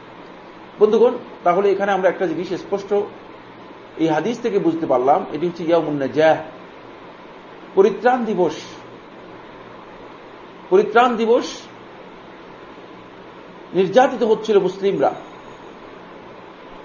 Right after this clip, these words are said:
যারা আল্লাহর এই জমিনে বিপর্যয় সৃষ্টি করেছিল, ফাসাদ সৃষ্টি করেছিল, ফিরআউন এবং ফিরআউনের যেই দোসররা ছিল,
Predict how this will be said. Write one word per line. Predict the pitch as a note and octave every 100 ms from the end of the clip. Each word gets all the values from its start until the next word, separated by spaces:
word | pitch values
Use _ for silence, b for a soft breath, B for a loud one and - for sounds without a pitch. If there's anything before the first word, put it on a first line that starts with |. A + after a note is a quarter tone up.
| - - C#3+
যারা | D#3 D#3 B2 - - - - - - - - - - - -
আল্লাহর | E3 E3
এই | D3+
জমিনে | D3 F#3+ E3+
বিপর্যয় | C3+ F#3+ F3+ F3+
সৃষ্টি | E3 - D#3+
করেছিল, | D#3 G#3+ D3+ C3+ A2+ - - - - - - -
ফাসাদ | D3 D#3+ G3+
সৃষ্টি | G3+ F3+ -
করেছিল, | E3+ D#3 D3+ D#3 C#3+ A2 - - - - - -
ফিরআউন | - F3 F#3+ G3+
এবং | F3 D#3+
ফিরআউনের | D#3+ D#3+ D#3+ D#3
যেই | D3+ C#3 A2 - - - - - A#2+
দোসররা | D#3+ E3 G3+ E3+
ছিল, | - C#3+